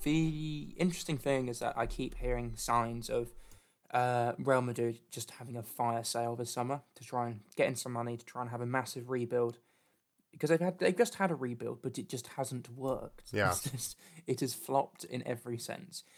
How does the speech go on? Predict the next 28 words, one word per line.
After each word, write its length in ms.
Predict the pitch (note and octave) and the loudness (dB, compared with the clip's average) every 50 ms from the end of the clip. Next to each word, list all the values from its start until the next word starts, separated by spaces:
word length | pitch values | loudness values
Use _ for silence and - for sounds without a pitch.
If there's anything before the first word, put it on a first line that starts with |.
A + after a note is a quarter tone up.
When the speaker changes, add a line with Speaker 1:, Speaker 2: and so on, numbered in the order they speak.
| - - _ - | -20 -20 _ -4
Speaker 1:
So 500 | - - C3+ C3 C3+ C3+ C#3 C3+ C3+ - - - | 2 4 6 8 8 8 6 4 2 0 -4 -2
they're 180 | - D3 C#3+ C#3 | 2 4 4 6
gonna 140 | D#3+ E3 D#3 | 4 4 2
try 220 | - - D3 C#3 | 2 2 2 2
and 100 | C3 A#2+ | 2 2
look 200 | B2+ A#2+ - - | 2 0 0 -2
to 80 | - - | -8 -6
do 100 | - B2 | -4 -2
another 220 | A#2+ A#2+ A#2+ A#2 A#2 | -2 0 -2 -2 -4
one, 140 | A#2+ B2 B2 | -4 -6 -6
apparently. 640 | A#2+ A#2+ B2 B2 B2 B2 A#2+ A#2+ B2 B2 A#2+ A#2+ - - | -6 -4 -4 -4 -4 -4 -4 -4 -4 -6 -6 -8 -8 -4
Um, 460 | - B2 A#2+ A#2+ A#2+ A#2+ A#2+ A#2+ A#2 - _ _ _ _ _ _ _ _ - - _ _ _ - | 0 0 2 2 0 -2 -4 -6 -8 -10 _ _ _ _ _ _ _ _ -14 -14 _ _ _ -6
Zidane's 400 | D#3+ D#3 C#3+ C#3+ C3+ C3 C3 B2 | -2 2 6 6 6 6 4 0
willing 220 | C3 C3+ C3 C3 B2 | 0 -2 -2 -2 -2
to 100 | A#2 A#2 | -4 -4
stick 240 | - - D3 - C3 | -4 -2 -2 -2 -2
around 300 | C3 B2+ B2 B2 A#2+ A#2+ | 0 0 0 -2 -2 -4
for 240 | - C#3 C3 C3 | -4 -2 0 0
it. 220 | B2+ - - - - _ _ _ _ _ _ _ _ _ _ _ - | 0 0 -2 -6 -18 _ _ _ _ _ _ _ _ _ _ _ 2
Um, 640 | C3 C3+ C3+ C3+ C3+ C3+ C3+ C3+ C3 B2+ B2+ - - - _ _ _ _ _ _ _ - | 4 6 6 6 4 4 2 0 -2 -4 -4 -6 -8 -12 _ _ _ _ _ _ _ -6
now 200 | C#3+ C#3 D3+ D3+ | -2 0 0 0
there's 180 | E3 E3+ E3 - | 0 -2 -2 -2
some 120 | - F3 | 0 2
interesting 360 | F3 F3+ E3+ - - D3 C#3 | 2 2 2 0 0 0 2
names 280 | C3+ C#3 C#3 C#3 C3+ A#2+ | 2 2 2 2 0 -2
being 200 | B2 C3+ C3+ B2+ | -2 -4 -4 -4
bounced 460 | A#2+ - C3 C3+ C3+ C3+ - - - C3+ | -2 0 0 2 0 0 -2 -4 -4 -2
around, 600 | C3 C3+ C3+ C3 C3+ C3 C3+ C3+ C3+ C3+ B2 | 0 2 2 2 2 0 -2 -4 -6 -10 -12